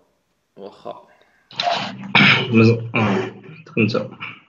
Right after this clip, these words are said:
Speaker 1: نحاولوا نجيبوا هذا المشكل ديال الصوت، واليوم إن شاء الله غادي نتكلموا عليه بواحد، آه، ان، ان اوتر نيفو،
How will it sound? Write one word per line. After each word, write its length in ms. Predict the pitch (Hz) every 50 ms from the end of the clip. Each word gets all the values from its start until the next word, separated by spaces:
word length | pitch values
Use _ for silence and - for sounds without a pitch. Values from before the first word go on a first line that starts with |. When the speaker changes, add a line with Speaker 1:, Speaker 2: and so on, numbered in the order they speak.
| _ _ _ _ _ _ _ _ _ _
Speaker 1:
نحاولوا 320 | 117 101 - 123 117 113 113
نجيبوا 280 | 104 113 113 107 107
هذا 60 | 101 107
المشكل 260 | 110 104 - 123 110
ديال 100 | 110 110
الصوت، 380 | 101 - 170 175 175 - - - - - - - - _ _ _
واليوم 460 | - - 151 151 151 147 156 170 185
إن 60 | 180 165
شاء 160 | - 160 135
الله 200 | 151 165 170 156
غادي 160 | 151 147 147
نتكلموا 400 | 143 - - 143 143 131 123 120
عليه 140 | 127 139 135
بواحد، 440 | 123 131 127 - 127 117 107 107 131
آه، 640 | 131 123 120 117 113 110 107 101 92 - - 113
ان، 100 | 117 117 - -
ان 120 | 117 120
اوتر 240 | 147 139 - - 139
نيفو، 300 | 135 127 117 113 135 139